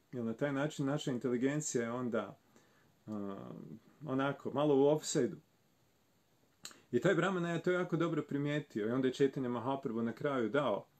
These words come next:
konkluziju, dao je zaključak kako boginja sreće zapravo sudjeluje u rasa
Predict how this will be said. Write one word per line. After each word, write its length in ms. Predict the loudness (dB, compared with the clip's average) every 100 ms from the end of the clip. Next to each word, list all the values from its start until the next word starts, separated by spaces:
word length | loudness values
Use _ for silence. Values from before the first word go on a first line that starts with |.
| -20 _ _ _ _ _ _ _ 0
konkluziju, 1000 | 2 2 -2 0 4 4 2 4 4 2
dao 220 | 0 2
je 120 | 4 4
zaključak 680 | 0 -2 -4 -6 -6 -6 -4
kako 800 | -2 -2 -4 0 4 6 4 -2 -12 _ _ _ -4
boginja 360 | 4 4 6 2
sreće 360 | 2 0 0
zapravo 420 | 2 2 4 2 2
sudjeluje 640 | 2 2 4 4 2 2
u 100 | 2
rasa 320 | 2 0 -6